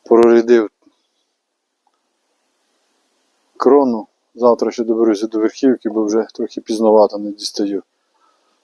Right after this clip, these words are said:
Отак позрізав, повідкривав, полишав, цього всього буде достатньо. І ще загусто навіть ще треба буде прорядити, щоб був доступ до стовбура,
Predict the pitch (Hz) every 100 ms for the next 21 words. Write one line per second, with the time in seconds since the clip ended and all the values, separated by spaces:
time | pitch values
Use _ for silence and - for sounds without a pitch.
0 | _ 110 - 123 - - 113 113 113 135
1 | 135 127 117 - 123 120 127 123 - 110
2 | 107 - 127 120 - 120 113 - 117 110
3 | 110 107 - 131 120 - 107 98 - -
4 | _ _ _ _ _ _ _ _ _ _
5 | - - 123 107 110 110 113 - 110 101
6 | 98 92 113 107 101 101 - 107 107 110
7 | 120 117 101 113 104 107 107 113 - 101
8 | 98 - 127 110 110